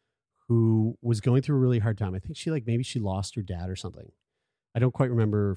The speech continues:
fully what it was, but she had gone through something that was, like, really hard. And she was one of these people that, like, I had in the past, like,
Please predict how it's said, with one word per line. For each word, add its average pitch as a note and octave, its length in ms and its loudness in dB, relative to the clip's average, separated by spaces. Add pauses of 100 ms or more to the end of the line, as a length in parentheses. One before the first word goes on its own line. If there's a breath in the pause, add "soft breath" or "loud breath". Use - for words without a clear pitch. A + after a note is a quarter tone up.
(120)
fully F2 380 -8 (340)
what G2+ 240 -2
it F2 80 -6
was, F2 420 -6
but G#2 220 0 (800)
she - 260 2
had D3 120 4
gone C3 200 4
through - 140 -8
something G#2+ 220 0
that G2+ 80 0
was, F#2+ 120 -2
like, F#2+ 120 -4
really G#2 340 0
hard. F2 360 -12 (600)
And A2+ 280 2
she - 240 0
was E3 200 6
one A#2+ 200 2
of A#2 80 0
these A2 180 2
people A#2 400 -2
that, G2+ 180 -2
like, G2 320 -6
I A#2+ 260 2
had G#2+ 640 -2
in A#2 120 0
the C#3+ 80 0
past, - 500 -8 (720)
like, F#2 320 -4